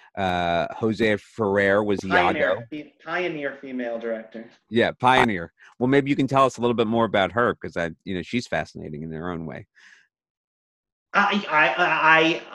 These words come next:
Speaker 2: I, I have not done an extensive dive on her other than to, um, uh, become familiar with her work. Um, coincidentally, on, on, you know, uh, I, I, it was just, I wanna say last week or the week before when I started to really look at her,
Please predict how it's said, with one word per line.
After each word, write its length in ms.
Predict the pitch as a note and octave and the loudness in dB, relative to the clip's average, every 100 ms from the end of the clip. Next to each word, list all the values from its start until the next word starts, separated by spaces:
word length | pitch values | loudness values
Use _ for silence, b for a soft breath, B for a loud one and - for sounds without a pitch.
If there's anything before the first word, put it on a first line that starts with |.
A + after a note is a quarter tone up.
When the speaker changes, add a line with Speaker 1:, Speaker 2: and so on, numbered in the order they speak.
| - | -8
Speaker 2:
I, 120 | C3 | 0
I 20 | D#3+ | 2
have 200 | G#3+ G3+ | 4 4
not 220 | B3+ G#3+ | 4 6
done 160 | A3+ | 4
an 180 | G3 F3+ | 6 4
extensive 540 | D#3+ - F3+ F3+ E3 D3+ | 2 0 0 2 0 2
dive 240 | D3 D#3+ | 4 4
on 120 | C#3+ | 2
her 200 | C3+ B2+ | 2 4
other 260 | D3 E3 E3 | 8 8 8
than 240 | D#3+ D3 D3+ | 6 4 2
to, 520 | D3 C#3 C#3 C3+ B2 | 0 0 0 -2 -4
um, 580 | C3+ B2+ B2 B2 A#2+ - - _ B2+ A#2+ A2+ | 0 2 2 0 -8 -16 -20 _ -20 -12 -4
uh, 480 | C3 A#2+ A#2+ A#2+ A#2 | -2 0 2 0 -2
become 420 | C#3+ - F3 E3 | -4 0 0 0
familiar 440 | E3 E3+ F3+ E3 | 0 4 4 4
with 180 | D3 - | 2 0
her 220 | C#3 C3+ | -2 0
work. 400 | D3 D3+ B2+ - B B B | 4 6 4 -4 B B B
Um, 480 | D3 B2+ B2 A#2+ B2 | -4 0 0 -2 -4
coincidentally, 680 | F3+ G3 A3+ A3 A3+ E3 C#3+ | 2 4 4 4 2 2 0
on, 160 | D3 D3+ | -2 0
on, 320 | D3+ D3+ F3 | -2 -2 -2
you 60 | |
know, 140 | C#3+ C#3 | -2 0
uh, 300 | C3+ C3 B2+ | 0 -2 -2
I, 220 | C3+ C3+ B2+ | -4 -4 -4
I, 220 | B2+ B2+ B2+ B2+ | -2 0 -2 -2
it 80 | C#3+ | -2
was 140 | C#3+ | -2
just, 300 | C3+ - - _ _ | -6 -10 -20 _ _
I 40 | B2+ | -8
wanna 160 | C3 | -6
say 140 | B2+ B2 | -6 -4
last 320 | C3+ D3 - | -4 -4 -4
week 160 | G3+ | -2
or 80 | E3+ | -2
the 100 | D3+ | -4
week 240 | C#3+ C#3+ - | -6 -8 -10
before 460 | C#3+ - D3+ C#3+ | -16 -6 2 4
when 120 | B2+ A#2 | 4 -2
I 80 | |
started 340 | A2+ C#3+ C3 B2+ | 0 0 0 -4
to 80 | B2 | -4
really 240 | B2 A#2+ | -2 0
look 180 | E3+ A3 | -2 -2
at 80 | C3 | -2
her, 200 | A2+ | -4